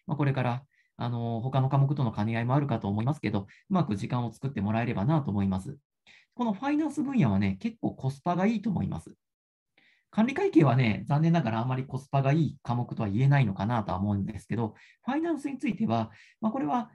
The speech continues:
割とカチッとしてる分野ですんでね、あの、しっかり対策を取れば、あの、その勉強時間に比例して点数が伸びる部分でもありますんで、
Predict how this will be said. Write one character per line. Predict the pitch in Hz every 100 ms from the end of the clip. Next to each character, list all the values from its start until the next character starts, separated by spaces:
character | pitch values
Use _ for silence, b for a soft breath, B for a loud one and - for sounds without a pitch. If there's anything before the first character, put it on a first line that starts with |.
| B
割 | 185 214
と | 196
カ | 190 185
チ | 254
ッ | -
と | 123
し | -
て | 113
る |
分 | 110 120 127
野 | 123
で | 117
す | 104
ん | 95
で |
ね、 | 98 139 - _ B B B
あ | 170
の、 | 170
し | 165
っ | -
か | 226
り | 170
対 | 180 185
策 | 190 190
を | 185
取 | 196 165
れ |
ば、 | 110 101 B B
あ | -
の、 | 135 127 123
そ | 139
の | 135
勉 | 202 220
強 | 226
時 | 220
間 | 214 139
に | 101
比 | 113
例 | 151 165
し |
て | 170
点 | 165 214 220
数 | -
が | 147
伸 | 107 123
び |
る | 139
部 | 127
分 | 135 123
で | 101
も | 98
あ | 101
り | 117
ま | 139
す | 139
ん | 104 101
で、 | 113 101